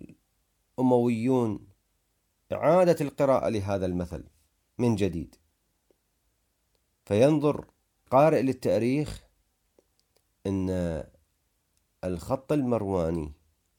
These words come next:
يحاول استلام الحكم ويصعد لفترة من الزمن، وعبر نفس المراحل الأربعة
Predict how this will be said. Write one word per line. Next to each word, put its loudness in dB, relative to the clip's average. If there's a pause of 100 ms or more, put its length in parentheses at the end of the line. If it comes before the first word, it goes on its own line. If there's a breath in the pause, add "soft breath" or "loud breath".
(1500)
يحاول 0 (300)
استلام -4
الحكم -10 (1120)
ويصعد 0
لفترة -2
من 0
الزمن، -2 (1300)
وعبر -2 (380)
نفس 0
المراحل 0
الأربعة -4